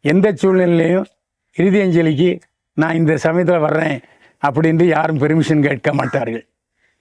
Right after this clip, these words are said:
பெர்மிஷன் கேட்கிற சூழ்நிலையும் அஜித் இல்லை. அவர் என்ன காரணத்தினாலேயோ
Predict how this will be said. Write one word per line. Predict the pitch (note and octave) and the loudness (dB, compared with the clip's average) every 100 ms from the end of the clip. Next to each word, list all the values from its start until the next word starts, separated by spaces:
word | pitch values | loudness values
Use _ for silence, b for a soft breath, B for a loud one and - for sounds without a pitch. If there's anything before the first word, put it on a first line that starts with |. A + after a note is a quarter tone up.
| _ _ - | _ _ -4
பெர்மிஷன் | D#3+ G3+ F3 F#3+ | 0 0 0 0
கேட்கிற | F3+ D#3+ E3+ | 0 0 -2
சூழ்நிலையும் | C3+ F3 F#3 E3 D#3+ F3+ - | 0 0 2 2 2 0 -4
அஜித் | - C#3+ D3+ C3 | -4 -2 0 0
இல்லை. | C#3+ C3+ C3 - _ _ _ _ _ _ _ _ _ _ _ _ _ _ _ _ _ _ _ _ _ - | -2 -2 -4 -8 _ _ _ _ _ _ _ _ _ _ _ _ _ _ _ _ _ _ _ _ _ -4
அவர் | D3 F3 G3 | -2 0 0
என்ன | F#3 F#3+ A3 | 2 2 2
காரணத்தினாலேயோ | G3 G3 F#3+ F3 F3+ F3 F#3 G3+ G#3 | 2 0 -2 -2 0 0 0 0 -4